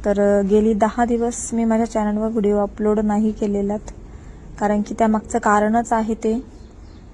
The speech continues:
एक, अ, मागच्या व्हिडिओमध्ये तुम्ही बघितलं असेल की माझ्या सासऱ्यांचं तेरावं होतं. मी तुम्हाला थोडंसं त्याच्यामधले जो, अ, जे पण आहेत पूजा वगैरे तुम्हाला दाखवलीत आणि त्यानंतर एक दहा दिवसानंतर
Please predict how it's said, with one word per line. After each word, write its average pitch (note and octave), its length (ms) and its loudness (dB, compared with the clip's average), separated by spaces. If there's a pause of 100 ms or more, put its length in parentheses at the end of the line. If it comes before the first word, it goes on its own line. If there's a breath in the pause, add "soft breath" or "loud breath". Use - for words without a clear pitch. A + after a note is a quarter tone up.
(520)
एक, G#3 240 -4
अ, G#3+ 200 4
मागच्या A3+ 380 0
व्हिडिओमध्ये A3 360 4
तुम्ही A3 220 0
बघितलं G#3+ 480 2
असेल G3+ 320 -2
की G#3+ 60 -4
माझ्या G#3 200 0
सासऱ्यांचं G#3 560 -2
तेरावं G#3 440 0
होतं. G#3 320 -2 (280)
मी G#3+ 140 -4
तुम्हाला G#3 280 0
थोडंसं G3+ 360 -2
त्याच्यामधले G3 600 -2
जो, G3+ 380 -2
अ, F#3+ 140 0
जे G3 160 -4
पण G3+ 200 -2
आहेत G3 220 -2
पूजा G3 360 0
वगैरे G3 220 2
तुम्हाला G3 280 0
दाखवलीत G3+ 640 0 (600 loud breath)
आणि G#3 160 2
त्यानंतर A3 300 2
एक A3 140 0
दहा A3+ 220 2
दिवसानंतर A3 580 0